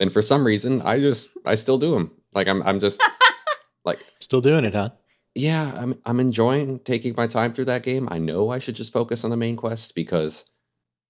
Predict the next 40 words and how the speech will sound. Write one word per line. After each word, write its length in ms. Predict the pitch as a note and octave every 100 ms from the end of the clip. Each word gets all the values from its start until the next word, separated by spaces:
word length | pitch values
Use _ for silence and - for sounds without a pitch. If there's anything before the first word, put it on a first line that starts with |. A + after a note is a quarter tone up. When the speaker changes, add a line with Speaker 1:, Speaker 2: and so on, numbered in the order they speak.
| _ _ _ -
Speaker 1:
that 220 | E2 E2
game 340 | E2+ E2 E2+ F#2
of 420 | - D#2 D2+ D2
all 260 | - E2+ F2+
games 460 | F#2+ G#2 A2+ A2
gets 520 | - F2 E2+ - - -
much 400 | E2 F#2+ G2 -
better 260 | F2 G2 G#2
once 280 | F#2 G2
you 80 | E2+
get 200 | G2 -
through 360 | - G2 G#2 G#2 _ -
the, 340 | E2 - D#2+ -
A 80 |
Realm 240 | E2 E2+ F2
Reborn 320 | E2+ E2+ F2+
and 120 | D2+
get 120 | D2 D2+
onto 220 | D2 D#2
the 80 | C#2
first 260 | D2+ C#2+
expansion. 540 | - - D#2+ - A2 A2 _ _ _ _ _ _ -
Like, 260 | D#2+ - _ _ _ _ _
that, 240 | F#2 - -
that 160 | G2
is 200 | G2 -
the 300 | - - F2+ G3+
game 440 | F#2 D2+ C2+ D2 -
to 100 | D#2
just, 380 | D#2 - -
please 340 | - G2 F2 D2+
just 200 | E2 -
skip 260 | - F2+ -
through 420 | F2+ E2 D#2 C#2+
everything 380 | - D2 E2 D#2
in 80 | D#2
the 80 | D2
beginning. 460 | D2 D2+ B1 - -
And 180 | C#2+ C2+
yet 260 | C#2+ C#2+ C2